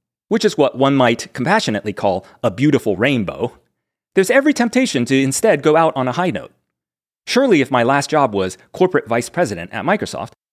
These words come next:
people wouldn't ask me what happened with a seemingly promising career. They'd instead assume that I'm self-actualizing in some baking class that always opens with Prosecco. And to be honest, in a faltering economy,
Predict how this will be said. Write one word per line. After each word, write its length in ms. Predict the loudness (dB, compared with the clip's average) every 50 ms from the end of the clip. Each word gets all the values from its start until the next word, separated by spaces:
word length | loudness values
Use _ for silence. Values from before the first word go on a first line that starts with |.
| _ _
people 240 | 0 2 4 4 4
wouldn't 200 | 4 4 2 0
ask 280 | 0 0 -2 0 0 0
me 80 | 0
what 160 | 2 2 0 0
happened 340 | 0 -4 -2 0 -2 0
with 140 | 0 -2 -2
a 40 | -2
seemingly 400 | -2 -2 -2 0 0 0 -2 -4
promising 460 | -4 -2 -4 -2 -2 -4 -4 -6 -6
career. 460 | -6 -4 -2 0 -2 -2 -4 -8 _ _ _ _ _ _ _ _ _ _ _ _ _ _ _ _ _ _
They'd 160 | -2 2 4
instead 380 | 2 2 2 0 0 0 2 0
assume 320 | 0 0 2 2 2 2
that 120 | 2 0
I'm 120 | 0 0 -4
self-actualizing 880 | 0 -2 -2 -2 0 -4 -4 -4 -4 -2 -2 -2 -2 -2 -4 -6 -6
in 100 | -4 -4
some 160 | -2 -2 -2 0
baking 340 | 2 0 0 0 -2 -4
class 300 | -2 -4 -6 -6 -6 -8
that 140 | -6 -6 -2
always 320 | 0 2 2 2 2 2 2
opens 320 | 0 0 0 -4 -4 -4
with 160 | -8 -8 -6
Prosecco. 500 | -6 -8 -6 -4 -6 -6 -6 -10 -12 -12 _ _ _ _ _ _ _ _ _ _ _ _ _ _ _ _ _ _ _ _ _ _ _ _ _ _ _ -2
And 60 | 2
to 80 | 2 2
be 140 | 2 4 2
honest, 460 | 2 2 2 0 -2 -4 -6 -10 -6 -2
in 100 | 0 0
a 40 | 2
faltering 420 | 4 2 2 2 2 2 2 2
economy, 540 | 2 0 0 0 2 2 0 -2 -4 -8